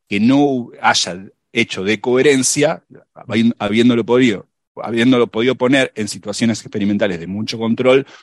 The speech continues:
donde no interactuaba con, eh, el ambiente, donde no estaba mucha temperatura, pues la temperatura no es más que eso,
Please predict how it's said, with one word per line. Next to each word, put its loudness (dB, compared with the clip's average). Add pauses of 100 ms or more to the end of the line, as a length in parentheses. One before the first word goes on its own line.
(140)
donde -6
no -2
interactuaba 2
con, -6 (580)
eh, -2
el -4
ambiente, 2
donde -4
no -8
estaba -14
mucha -6
temperatura, -2
pues 0
la -4
temperatura 0
no -2
es -10
más -12
que -4
eso, -6